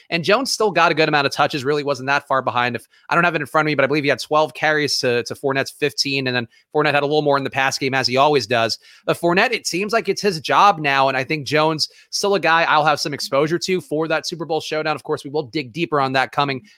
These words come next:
um, before the Super Bowl, a little bit closer to then. But I think that Fournette, this is probably his backfield. Like, he's done nothing to cost him the job. And the one touchdown run he had was actually very impressive. So I'm kinda team Lenny here. And I, I hope he gets a nice contract. I don't know what a nice contract is for a guy who's a little bit on the older side and has been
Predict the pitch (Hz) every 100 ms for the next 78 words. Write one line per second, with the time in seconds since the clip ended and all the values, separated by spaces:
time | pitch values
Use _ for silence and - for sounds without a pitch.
0 | - 120 110 107 147 165 139 135 113 131
1 | 135 131 127 139 127 127 117 135 127 -
2 | - _ - 147 - - 175 175 247 262
3 | 302 - 240 202 226 175 226 202 - 147
4 | 208 262 214 139 135 175 - 147 135 151
5 | 175 196 151 170 214 165 - 160 226 202
6 | 147 131 135 139 135 - _ 160 277 285
7 | 339 - 285 202 202 165 190 151 - 269
8 | - 262 147 190 196 160 170 185 135 113
9 | 135 120 - _ - 175 165 196 254 -
10 | 220 220 180 226 208 165 160 143 - -
11 | - 175 269 349 277 277 269 262 - 233
12 | 240 151 135 175 214 208 185 185 190 -
13 | 185 185 185 156 156 - 139 143 147 135
14 | 131 131 165 160 147 143 135 143 147 139
15 | 143 139 131 120 131